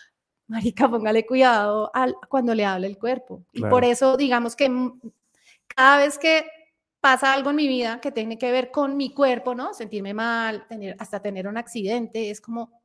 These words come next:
Speaker 1: "¿Por qué?
Speaker 2: Sí,
Speaker 1: ¿Por qué
Speaker 2: encontrarle
Speaker 1: pasó?
Speaker 2: el
Speaker 1: ¿Qué, qué estoy, qué, qué pasa aquí que está desbalanceado?". Y
Speaker 2: Ya.
Speaker 1: yo iba desbalanceada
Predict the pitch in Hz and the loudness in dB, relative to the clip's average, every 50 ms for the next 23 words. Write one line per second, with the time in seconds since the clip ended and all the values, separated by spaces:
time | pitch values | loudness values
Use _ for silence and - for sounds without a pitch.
0 | _ _ _ - 226 208 190 190 - - - 254 202 185 - _ _ _ _ _ | _ _ _ -8 -8 -8 -8 -10 -8 -2 -2 -2 -2 -2 -8 _ _ _ _ _
1 | _ _ _ _ - - 131 123 107 104 - 113 117 - - 107 - 120 117 113 | _ _ _ _ -6 -2 0 0 0 2 0 -2 0 2 2 4 4 4 2 2
2 | 117 - 104 98 95 - - 269 240 233 - - _ _ _ _ 302 302 294 302 | 2 0 -2 -4 -6 -4 -4 -4 -4 -4 -8 -16 _ _ _ _ -2 -2 -2 -2
3 | 339 339 339 339 - - - 320 311 302 302 302 - 330 320 330 339 339 339 339 | -4 -6 -6 -6 -10 -6 0 2 2 2 2 0 -2 -2 0 2 2 0 2 0
4 | 349 359 - 381 381 381 - 370 - 277 - - 262 240 226 220 220 214 208 214 | -4 -4 -4 -4 -6 -4 -6 -8 -8 -8 -6 -6 -6 -4 -4 -4 -6 -6 -6 -8
5 | 240 233 254 254 240 208 196 190 214 202 170 - - - _ _ _ _ - - | -6 -4 -4 -4 -4 -6 -8 -8 -8 -8 -8 -10 -14 -18 _ _ _ _ -20 -10
6 | - 247 - - 226 220 214 208 214 240 277 294 302 311 302 285 285 269 226 214 | -8 -6 -6 -6 -4 -4 -4 -2 -2 0 0 2 2 0 0 -2 -2 -4 -4 -6
7 | 214 - - 339 508 480 302 - - 185 _ | -10 -6 -6 -6 -6 -6 -8 -10 -12 -16 _